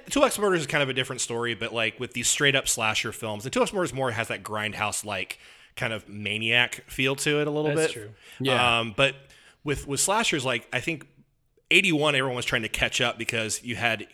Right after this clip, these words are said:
Speaker 1: a huge, you know, success with Halloween t-, till,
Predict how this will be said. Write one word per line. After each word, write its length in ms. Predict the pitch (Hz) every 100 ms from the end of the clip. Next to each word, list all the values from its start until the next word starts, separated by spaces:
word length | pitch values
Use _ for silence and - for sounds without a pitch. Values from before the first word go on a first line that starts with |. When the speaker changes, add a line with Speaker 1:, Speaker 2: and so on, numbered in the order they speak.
| -
Speaker 1:
a 40 |
huge, 640 | 113 156 170 165 139 - -
you 120 | 123
know, 140 | 110
success 400 | 104 113 - 113
with 80 | 107
Halloween 540 | 95 101 98 95 95 92 - _ _ -
t-, 100 | 139 - _
till, 300 | - 127 110